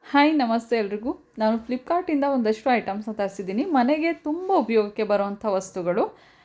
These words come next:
ಮೊದಲನೇದಾಗಿ ನನ್ನ ಮಗಳು ಓಪನ್ ಮಾಡಿದ್ದು ಎಸ್ ಟೈಪ್ ಹುಕ್ಸ್. ಇದರದ್ದು ಯೂಸ್ ಏನಂತ ನಾನು ಈ ವಿಡಿಯೋ ನೋಡಿದ್ರೆ ನಿಮಗೆ ನೆಕ್ಸ್ಟ್ ಗೊತ್ತಾಗತ್ತೆ. ನಂತರ ನನ್ನ ಮಗಳು ಓಪನ್ ಮಾಡ್ತಾ ಇರೋದು ಈ ಪ್ಲಾಸ್ಟಿಕ್ ಕವರ್ ಹೋಲ್ಡರ್.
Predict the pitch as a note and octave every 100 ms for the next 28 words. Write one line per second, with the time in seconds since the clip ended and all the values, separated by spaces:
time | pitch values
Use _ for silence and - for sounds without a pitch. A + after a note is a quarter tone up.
0 | _ C4+ C4+ C#4+ C#4+ C4+ B3+ B3 A#3 G3+
1 | G3+ G3+ F#3+ F#3+ G3+ G3 F#3+ F#3 G#3 F4+
2 | - G#3+ A3 - G#3 G3 - F#3 F3 -
3 | A#3 - _ _ _ _ G#3 G3+ G#3+ G#3
4 | G#3 A#3+ B3+ G#3+ A3+ A3+ A3 G3 G3 G3
5 | F#3+ F3+ F3+ - - A3 G3+ G#3 G#3 G#3
6 | F#3+ F#3 F3+ F#3 F3+ F3 F3+ F3 - F3+
7 | F3+ F3+ F3 D#3+ D#3+ C#4 - - _ _
8 | _ _ A3+ C4 D#4+ D#4 B3+ G#3 G#3+ A#3+
9 | G#3 A3 A3+ G#3+ G3 F#3+ F#3 F3+ F4+ -
10 | _ _ _ _ _ A#3 - A3 A#3 D4+
11 | - E4+ - G#3+ G#3+ A3 G3 F#3 F3+